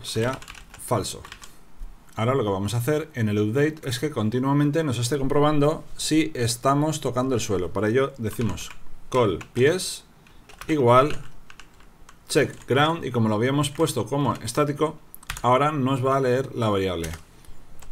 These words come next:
Con esto lo que decimos es que nos compruebe si el check ground está detectando los pies y no lo deja en esta variable.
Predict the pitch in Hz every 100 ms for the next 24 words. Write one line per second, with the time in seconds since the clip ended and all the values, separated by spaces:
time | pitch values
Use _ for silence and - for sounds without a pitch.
0 | - 123 143 156 151 123 120 147 165 165
1 | - 135 123 - 160 147 123 123 113 131
2 | 113 98 - 151 135 92 101 - 120 127
3 | 143 160 120 117 110 117 117 135 107 98
4 | - 147 156 151 151 147 139 143 156 -
5 | 139 120 120 90 82 107